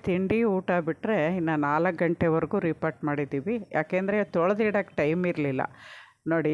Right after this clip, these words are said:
ಆ, ಸಸಿಗಳನ್ನು ಜಾಸ್ತಿ ಇಲ್ಲ, ಆಮೇಲೆ ಸಸಿಗಳು ಹೆಲ್ದಿ ಇಲ್ಲ, ಅದಕ್ಕೆ ಇನ್ನು ರೀಪಾಟ್ ಮಾಡದೇ ಇದ್ದರೆ ಗಿಡಗಳು ಈ ಸರಿ ದಕ್ಕಲ್ಲ ಅಂದ್ಕೊಂಡು ನಾನು ಇವತ್ತು ಸ್ವಲ್ಪ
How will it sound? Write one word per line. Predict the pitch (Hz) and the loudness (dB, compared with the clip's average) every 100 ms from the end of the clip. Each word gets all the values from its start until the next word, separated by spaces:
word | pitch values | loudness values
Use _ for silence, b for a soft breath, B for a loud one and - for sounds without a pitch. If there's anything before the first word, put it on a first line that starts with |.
| 151 | 2
ಆ, | 151 - 160 | 2 0 -2
ಸಸಿಗಳನ್ನು | - 175 - 214 233 220 220 | -2 -2 0 2 2 2 0
ಜಾಸ್ತಿ | 180 139 139 - 214 | 0 0 -2 -2 -2
ಇಲ್ಲ, | 202 208 247 | 0 0 0
ಆಮೇಲೆ | 202 180 | 0 0
ಸಸಿಗಳು | 180 170 - 180 196 156 | -2 -2 -2 -2 0 2
ಹೆಲ್ದಿ | 151 170 175 | 0 0 0
ಇಲ್ಲ, | 160 147 143 | 0 0 -2
ಅದಕ್ಕೆ | 151 180 196 | -4 0 0
ಇನ್ನು | 180 160 | 2 2
ರೀಪಾಟ್ | 160 - 208 208 175 | 0 0 -2 0 -2
ಮಾಡದೇ | 165 180 175 | 0 0 0
ಇದ್ದರೆ | 165 180 165 | 0 -4 -2
ಗಿಡಗಳು | 160 165 180 | -2 -2 -2
ಈ | 151 - | -2 -2
ಸರಿ | 160 165 151 B B B B - | -2 -2 -4 B B B B -6
ದಕ್ಕಲ್ಲ | 151 - 175 190 190 | -4 -2 0 2 2
ಅಂದ್ಕೊಂಡು | 175 170 165 165 180 240 | 0 -2 -4 -2 0 0
ನಾನು | 185 180 160 151 143 | 0 0 0 0 0
ಇವತ್ತು | 147 147 - 139 131 - | 0 -2 -4 -4 -4 -4
ಸ್ವಲ್ಪ | 170 156 | -4 -2